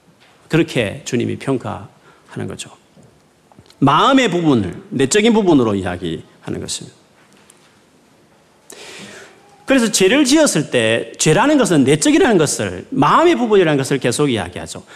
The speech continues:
아담과 하와가, 최초의 두 부부가 죄를 지었을 때 내면에 어떤 변화가 일어났는지를 보여주는 한 가지 예가 있죠.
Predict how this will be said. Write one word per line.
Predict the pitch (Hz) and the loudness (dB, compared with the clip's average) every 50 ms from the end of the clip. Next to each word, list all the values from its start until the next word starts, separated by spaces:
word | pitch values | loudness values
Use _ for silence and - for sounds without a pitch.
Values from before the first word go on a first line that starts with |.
| - - - | -14 -4 0
아담과 | 180 196 208 262 269 277 269 240 226 | 0 2 2 4 2 2 2 2 2
하와가, | 208 208 240 233 202 165 139 135 | 2 2 2 2 2 2 0 0
최초의 | - - 196 185 - - 240 233 220 226 | -2 -2 -2 -2 2 2 4 4 2 2
두 | - 175 165 | 0 -2 -2
부부가 | 151 226 226 190 165 120 117 95 90 110 143 208 247 247 - - - _ _ | 0 -2 -4 -2 -2 -2 -2 0 0 0 0 -2 -4 -8 -14 -20 -20 _ _
죄를 | - - - 170 175 214 226 | -8 -2 0 2 4 4 2
지었을 | - - 254 240 208 - - 131 110 - | 2 2 2 2 2 2 0 -4 -6 -4
때 | - 117 107 104 110 110 - - - | -4 -4 -2 -2 -2 -4 -8 -14 -14
내면에 | - 196 147 156 160 180 214 240 247 247 240 233 208 - - - - - - _ _ - 101 | -6 0 2 4 4 4 4 4 2 2 2 2 0 -2 -4 -10 -18 -20 -20 _ _ -8 -2
어떤 | 156 151 151 - - 170 262 262 | -2 -2 -2 0 0 2 2 2
변화가 | - 170 156 156 156 165 | 2 2 2 2 2 2
일어났는지를 | 175 165 156 143 131 131 127 123 120 117 117 | 2 2 2 2 2 2 2 2 2 0 0
보여주는 | 107 170 170 156 135 135 131 | 2 2 2 2 2 0 0
한 | 147 151 | 0 2
가지 | 165 185 185 160 | 2 2 2 2
예가 | 147 147 147 170 143 | 2 2 2 2 0
있죠. | 117 - - - 107 95 82 | 0 -4 -6 -8 -8 -8 -8